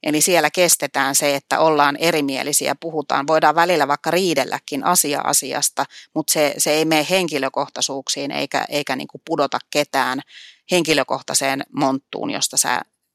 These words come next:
sua ei niinku auteta ylös. Vaan, vaan semmonen yhteisö on resilientti, jossa on psykologisesti turvallista olla. Et mä allekirjoitan ton sun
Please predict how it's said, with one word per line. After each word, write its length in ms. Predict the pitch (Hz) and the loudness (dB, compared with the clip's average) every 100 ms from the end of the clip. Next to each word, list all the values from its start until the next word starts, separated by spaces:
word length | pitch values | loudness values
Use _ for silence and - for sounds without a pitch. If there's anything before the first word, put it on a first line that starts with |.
| _ _ _ _ | _ _ _ _
sua 300 | - 135 131 | -2 2 2
ei 80 | 131 | 0
niinku 200 | 139 123 | -2 0
auteta 440 | 131 123 110 - - | 0 0 -4 -4 -4
ylös. 400 | - - - - _ _ _ _ _ _ _ _ _ _ 147 | -8 -4 -6 -6 _ _ _ _ _ _ _ _ _ _ -2
Vaan, 300 | 143 135 - - | 0 0 -4 -2
vaan 300 | 139 135 131 | 0 0 0
semmonen 420 | - 175 165 143 | 0 2 2 0
yhteisö 520 | 135 139 - 139 - - | -2 -6 -4 -2 -2 -2
on 260 | 139 131 120 _ _ _ _ _ _ - | -4 -4 -8 _ _ _ _ _ _ 0
resilientti, 920 | 160 160 139 131 135 - - 143 - _ | 2 2 -2 -2 -4 -6 -6 -6 -6 _
jossa 320 | 143 139 - | -4 -2 -2
on 100 | 131 | -2
psykologisesti 920 | 131 139 - 120 - 139 - - 139 - | -4 -6 -4 -4 -6 -8 -4 -4 -6 -6
turvallista 680 | 139 - 104 - - - | -6 -2 -2 -2 -2 -2
olla. 320 | - 139 - - | -2 -2 -2 -4
Et 100 | 156 | 0
mä 180 | 147 - - - - _ _ _ _ _ | 0 -2 -12 -16 -18 _ _ _ _ _
allekirjoitan 680 | 175 202 214 180 156 147 147 | 4 4 4 2 2 2 2
ton 220 | 185 175 | 2 2
sun 280 | 170 165 | 2 0